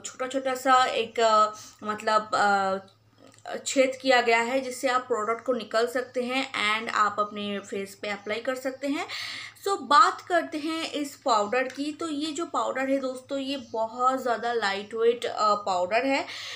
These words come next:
इसे आप अगर अपनी skin पे apply कर रहे हैं, तो अगर आप खुले skin पे से apply कर रहे हैं, बिना बीबी क्रीम के, बिना, अम, अ, सीसी cream के, बिना,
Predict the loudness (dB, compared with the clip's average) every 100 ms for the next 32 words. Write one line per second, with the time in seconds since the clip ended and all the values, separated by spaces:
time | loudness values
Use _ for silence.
0 | -8 -4 -4 -2 0 4 8 6 6 4
1 | 6 6 4 2 2 0 -2 -4 -8 -4
2 | 0 0 0 0 0 -2 -4 -2 -2 -2
3 | -4 -4 -4 -2 -2 -2 -4 -4 -4 -2
4 | -2 -2 -2 -2 -4 -4 0 0 -2 -6
5 | -8 -8 -6 -6 -4 -4 -4 -6 -8 -6
6 | -8 -8 -10 -8 -8 -6 -6 -4 -4 -10
7 | -12 -12 -10 -8 -6 -8 -6 2 2 2
8 | -2 -14 -12 2 8 10 10 6 0 -6
9 | -8 -8 2 4 4 2 0 -4 -10 -20
10 | -20 -18 -14 -12 -10 -8 -8 -8 -8 -8
11 | -2 -2 -2 -4 -2 2